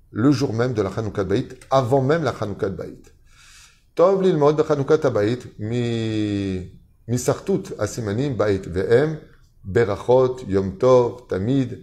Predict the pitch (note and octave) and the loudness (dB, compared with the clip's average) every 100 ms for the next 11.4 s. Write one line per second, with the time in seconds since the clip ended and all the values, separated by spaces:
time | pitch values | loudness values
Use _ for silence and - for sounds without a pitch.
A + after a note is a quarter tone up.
0 | - _ _ - G#2 C3+ C3+ F3 F3+ B2+ | -18 _ _ -14 -4 -2 0 0 0 2
1 | B2+ C#3 B2+ G#2 A2 A2+ A#2+ G2+ G2 - | 4 4 0 -2 0 2 2 0 -2 -2
2 | C3+ A#2+ F#2+ G2 F#2 A#2 D3 C3 G#2+ G2 | -2 0 -2 -4 -2 -2 -2 -4 -6 -6
3 | - C#3 G#2+ G2+ G#2+ A2+ F#2 G2 F#2 F#2 | -6 -4 -2 -2 -4 -4 -4 -6 -6 -4
4 | F#2+ A#2+ D3+ A2+ A2+ - _ _ _ A2+ | -2 -2 -2 -4 -6 -10 _ _ _ -8
5 | A2+ B2+ C3 - A2 A2+ G#2 F#2+ - G#2+ | -4 -2 -2 -4 -2 0 0 0 -2 0
6 | A2 F#2+ F#2 G#2+ G2 G#2 G2+ G#2+ - A#2+ | 0 0 -4 -6 -4 0 0 -2 -8 -12
7 | - A2+ A#2 A#2+ F#2+ F#2 F#2+ B2+ G#2 G#2+ | -10 -6 -2 -2 -2 -6 -6 -6 -6 -8
8 | G2 A#2+ F#2 - G2+ G2+ F#2 E2+ E2+ F2+ | -6 -6 -6 -8 -2 0 -2 -8 -6 -6
9 | E2 A#2 G#2+ F#2+ F#2+ G#2+ G2 F2+ - G2 | -4 -4 -4 -6 -2 0 0 -2 -8 -6
10 | G2 A2+ F2 F#2 F#2+ G2+ F#2+ F#2 G2+ F#2+ | 0 0 0 -6 -4 -4 -4 -6 -6 -2
11 | F#2 G2+ F3 - | 0 0 -2 -10